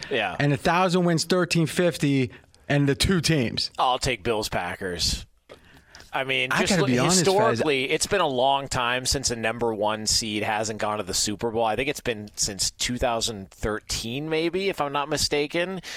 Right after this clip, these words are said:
Speaker 1: So at least one number one seed's gonna get there. The fact that you got the Bills, who are the hottest team in the N F L, and the other number one seed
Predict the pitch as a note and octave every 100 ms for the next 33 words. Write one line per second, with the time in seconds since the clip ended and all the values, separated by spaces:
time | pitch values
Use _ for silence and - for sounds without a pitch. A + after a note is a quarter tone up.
0 | - - D#3+ E3 A#3 G#3+ E3 C#3+ F3 F3
1 | E3 D3+ C#3+ C3+ C3+ - C#3 C3 B2 A2+
2 | C3+ A#2+ A2 A2 D#3+ D#3+ - F#3 D#3 D3
3 | - B2+ B2 C3 B2+ C3 B2 A2+ B2 C3
4 | C#3 - C3 B2+ A#2+ A#2 A#2+ - A2+ A2+
5 | A#2+ B2+ B2+ B2+ C3 D3+ D3 C3 C3 C3
6 | B2+ A2+ A#2 A#2+ - C3 B2 A2+